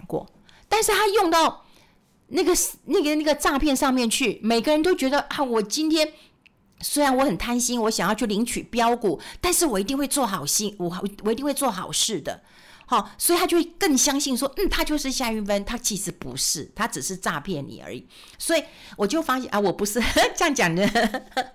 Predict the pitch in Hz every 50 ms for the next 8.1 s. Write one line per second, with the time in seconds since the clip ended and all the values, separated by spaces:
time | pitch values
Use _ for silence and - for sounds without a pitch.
0 | - - 440 370 277 - - - - _ _ _ _ - - 202 - 220 233 -
1 | - 247 190 - 254 247 214 170 - - 180 175 - 220 175 170 156 156 170 185
2 | 185 170 151 - 185 - - - - - 208 202 - - 214 196 - 202 196 190
3 | 220 196 208 208 - - - - 247 233 240 220 170 - 147 165 180 - - -
4 | - - 427 - - 381 415 415 - - - - - - - - - 214 202 175
5 | 160 165 - - 170 170 147 - 147 143 135 - - - 170 180 - - - -
6 | 539 571 - - - 587 - - - - - 247 254 - - 254 339 453 523 508
7 | - 392 440 466 415 - - - - - 180 175 175 190 190 190 151 - - 143
8 | -